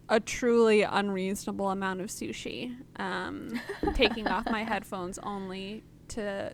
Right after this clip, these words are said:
Speaker 1: speak to the server and then putting them right back on.
Speaker 2: Mm-hmm.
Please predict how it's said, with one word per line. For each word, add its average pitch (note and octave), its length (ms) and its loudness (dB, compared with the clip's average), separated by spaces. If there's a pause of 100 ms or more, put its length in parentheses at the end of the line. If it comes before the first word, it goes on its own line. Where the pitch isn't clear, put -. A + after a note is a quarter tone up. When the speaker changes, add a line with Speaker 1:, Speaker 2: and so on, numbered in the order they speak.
(100)
Speaker 1:
speak - 340 -8
to A3+ 120 -4
the - 120 -8
server G#3+ 380 -2 (100)
and F#3+ 180 -2
then F#3+ 140 -8
putting G3+ 320 -6
them F#3 180 -4
right F3 300 0
back - 280 0
on. - 240 -8 (880)
Speaker 2:
Mm-hmm. F#3 420 2